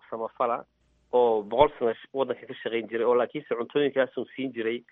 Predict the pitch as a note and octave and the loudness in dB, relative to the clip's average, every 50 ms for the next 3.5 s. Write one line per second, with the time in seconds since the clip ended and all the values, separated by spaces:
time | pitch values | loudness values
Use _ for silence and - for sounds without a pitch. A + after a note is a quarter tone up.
0 | _ _ _ _ _ _ _ _ C3 B2+ - - A2 G2 D#2 - A#2 A#2 A#2+ B2+ | _ _ _ _ _ _ _ _ -2 0 2 2 2 2 2 -2 -2 -2 0 0
1 | C3 A#2+ A#2 G#2+ A2+ A#2 A2 G#2 G2+ A#2+ - - G#2+ G#2+ - - A2 G#2+ B2 A#2 | 0 0 0 0 0 0 0 -2 -4 -6 -4 -2 -2 -2 0 -2 2 2 2 2
2 | - - A2 G#2+ A2+ G#2+ A2 - - G#2+ G2+ - - A#2 G#2 - A#2 A2 G#2+ A2 | 2 -2 -2 -2 -2 -2 -4 -6 -6 -8 -8 -2 -4 -4 -2 -2 -6 -4 -4 -4
3 | A2 A#2+ A#2 A#2 A2+ G#2 G#2+ G#2+ A#2 B2+ | -4 -4 -4 -4 -6 -6 -6 -6 -8 -8